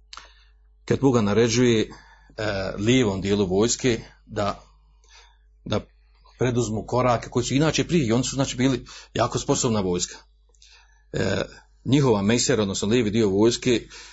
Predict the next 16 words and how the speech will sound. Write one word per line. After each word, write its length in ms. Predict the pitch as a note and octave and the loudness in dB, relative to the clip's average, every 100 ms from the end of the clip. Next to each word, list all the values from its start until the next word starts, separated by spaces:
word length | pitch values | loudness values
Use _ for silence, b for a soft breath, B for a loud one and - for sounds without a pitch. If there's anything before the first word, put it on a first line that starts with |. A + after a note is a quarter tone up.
| B - | B -8
e, 120 | G2+ | -6
d-, 280 | F2 G2+ F#2 | -2 -2 0
dobija 280 | A2+ A#2+ G#2+ | 0 0 -2
naredbu 400 | G2 A#2 B2 A2 | -2 -2 -2 -4
da, 120 | F#2+ | -6
u 40 | |
stvari, 400 | - A2+ B2 A#2+ | -2 0 0 0
probije, 680 | B2 C#3+ D3+ A#2 F#2+ D2+ - _ _ _ _ _ _ - | 0 2 2 0 -4 -6 -14 _ _ _ _ _ _ -6
da 160 | G2+ | -6
probije 460 | - C3+ D#3 A#2+ G#2+ | 0 0 2 2 2
izlaz 680 | D3+ F3 D3+ D#3+ D#3 C3 - _ _ b b b | 2 2 2 2 2 0 -6 _ _ b b b
kako 240 | - G#2+ A2 | -4 -2 0
bi 120 | A#2 | 2
mogla, 320 | B2 D3+ D3+ | 2 2 2
znači, 220 | A#2 A2+ | 0 0
ako, 260 | A2 A#2+ | 0 0